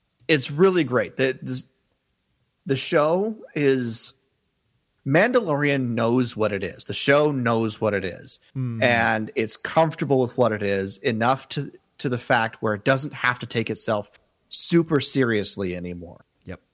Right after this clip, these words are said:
Speaker 1: And it's allowing itself to, they're, the creators are allowing themselves to just have fun with the show now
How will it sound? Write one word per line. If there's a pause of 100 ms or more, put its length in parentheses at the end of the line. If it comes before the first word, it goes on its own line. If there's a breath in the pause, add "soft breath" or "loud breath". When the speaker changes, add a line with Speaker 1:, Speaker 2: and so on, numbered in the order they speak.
(120)
Speaker 1:
And
it's
allowing
itself
to,
they're, (380)
the
creators
are
allowing
themselves
to
just
have
fun
with
the
show
now